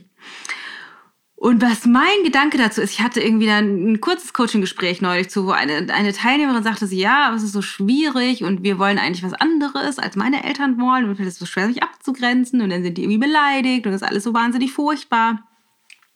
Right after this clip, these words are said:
Und das kann ich total gut nachvollziehen. Wir haben auch tatsächlich viele Jahre immer wieder mit unterschiedlichsten Problemen zu tun gehabt über die letzte, ja, wirklich über die letzten Jahre. Auch tatsächlich dieses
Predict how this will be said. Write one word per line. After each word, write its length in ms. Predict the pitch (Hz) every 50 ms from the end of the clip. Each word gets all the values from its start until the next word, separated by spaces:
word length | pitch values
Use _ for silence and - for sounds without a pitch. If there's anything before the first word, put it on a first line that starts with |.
| _ _ - - -
Und 320 | - 202 202 202 196 202 - - - - - - - - -
das 220 | - 202 220 - -
kann 180 | - 262 247
ich 80 | 226 -
total 340 | - 202 - 185 190 196 190
gut 140 | 185 185
nachvollziehen. 580 | 175 170 170 170 - 185 170 - - 180 165 165
Wir 140 | 175 170 175
haben 240 | 202 220 214 202 -
auch 180 | 180 196 202
tatsächlich 560 | 196 - 196 190 - 185 170 - 185 180 -
viele 380 | - - - - 233 240 233 233
Jahre 440 | 208 - - 175 180 185 180 185 175
immer 320 | - 196 208 214 214 196 190
wieder 420 | 208 208 202 175 175 175 175 -
mit 180 | - 180 - -
unterschiedlichsten 1600 | 208 214 226 196 196 - 202 196 - 214 185 - - - 185 185 185 185 185 180 - - - - - - - - - - -
Problemen 800 | - - 208 180 180 196 202 208 208 196 185 180 175 180 180 175
zu 120 | - -
tun 240 | 175 - 233 226 214
gehabt 340 | 180 165 160 165 - - -
über 140 | 175 180 180
die 80 | 175
letzte, 460 | 170 170 165 - - - 180 175 175 - -
ja, 260 | 180 160 156 202 190
wirklich 240 | 160 185 180 180 170
über 100 | 175 170
die 60 | 175
letzten 220 | 175 180 175 - 180
Jahre. 160 | 180 170 -
Auch 80 | 214
tatsächlich 400 | - 196 208 - 202 202 185 185
dieses 340 | - 202 185 196 190 - -